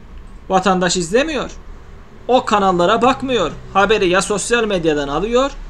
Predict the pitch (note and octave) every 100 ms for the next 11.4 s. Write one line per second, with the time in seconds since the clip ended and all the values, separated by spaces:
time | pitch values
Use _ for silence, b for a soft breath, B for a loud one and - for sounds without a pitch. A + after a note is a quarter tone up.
0 | - - F#3 G#3 A3+ A3+ G3+ - F3+ F3
1 | E3+ F3 F#3+ C#3 C3 C3 - E3+ D3+ C#3
2 | - F3+ F#3+ F3+ - - C#3+ C#3+ G#3 -
3 | D#3+ D3+ G3+ A3+ - F#3+ F3 - F#3 F3
4 | G3+ C#3+ - - b b b B3+ F3+ -
5 | A#3+ F3+ F3 A#3+ B3 A3+ E3+ C#3 D3 C3
6 | - B2 B2+ - B B B A#3 A#3+ A#3+
7 | G#3+ G3+ F3+ G3 E3+ F#3+ F#3 F#3+ F#3 G3+
8 | G#3+ A3+ - E3+ F#3+ B3+ B B B G#3+
9 | B3+ A3+ F3+ E3+ - F3+ F#3+ A#3+ A#3 A3+
10 | A3+ G#3+ G#3 - G#3+ G#3 A3 B3+ - E3+
11 | C3+ - C3 B2